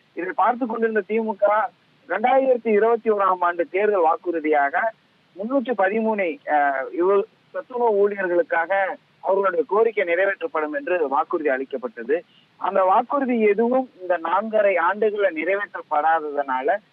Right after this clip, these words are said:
தமிழ்நாடு முழுமைக்கு இன்று போராட்டத்தை அறிவிச்சிருக்காங்க. அது மட்டும் இல்லாம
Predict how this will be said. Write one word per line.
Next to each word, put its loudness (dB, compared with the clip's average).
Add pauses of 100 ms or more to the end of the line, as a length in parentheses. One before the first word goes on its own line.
(200)
தமிழ்நாடு 2
முழுமைக்கு -2
இன்று -4
போராட்டத்தை 0
அறிவிச்சிருக்காங்க. -4 (320)
அது 0
மட்டும் -2
இல்லாம 2